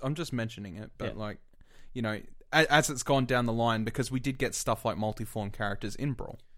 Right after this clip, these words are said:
Speaker 2: Yeah.
Speaker 1: Do you know what I mean? Um, and they were fantastic.
Speaker 2: Yeah.
Speaker 1: Absolutely. Uh,
Speaker 2: Like
Speaker 1: it, it opened up a lot. You know, it was really good thematically. You had stuff like Metroid and Zero Suit, and Zelda and Sheik were still there, sort of thing. You know, it, it was good.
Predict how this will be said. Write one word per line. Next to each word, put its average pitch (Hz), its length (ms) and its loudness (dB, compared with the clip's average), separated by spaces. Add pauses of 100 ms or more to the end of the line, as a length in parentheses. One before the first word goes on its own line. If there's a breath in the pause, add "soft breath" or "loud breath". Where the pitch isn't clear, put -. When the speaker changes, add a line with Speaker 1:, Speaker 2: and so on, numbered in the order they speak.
(160)
Speaker 2:
Yeah. 117 180 0 (460 soft breath)
Speaker 1:
Do 131 80 -2
you 123 60 2
know 117 100 2
what 113 120 2
I 110 40 0
mean? 117 240 -2
Um, 113 480 0
and 131 140 4
they 156 80 8
were 175 120 6
fantastic. - 600 -2 (760)
Speaker 2:
Yeah. 190 120 2
Speaker 1:
Absolutely. 117 600 -2 (520)
Uh, 120 100 2
Speaker 2:
Like 120 160 4
Speaker 1:
it, 127 180 -2
it 139 140 4
opened 151 280 6
up 131 100 4
a 135 40 2
lot. 117 400 4
You 127 120 2
know, 120 120 6
it 117 220 0
was 123 220 0
really 131 220 2
good 120 200 2
thematically. 139 840 2 (520 soft breath)
You 120 120 -4
had 113 320 0
stuff - 300 0
like 117 140 0
Metroid 120 400 0
and 110 120 -2
Zero 110 260 0
Suit, 110 360 -2 (1200)
and 113 420 0 (240)
Zelda 127 240 0
and 113 120 -2
Sheik 113 240 -2
were 123 60 -6
still 113 240 -2
there, 110 400 0
sort 110 200 -6
of 110 60 -10
thing. 113 200 -2
You 113 100 -4
know, 110 100 0
it, 113 360 -4
it - 20 0
was 131 160 0
good. 302 180 -2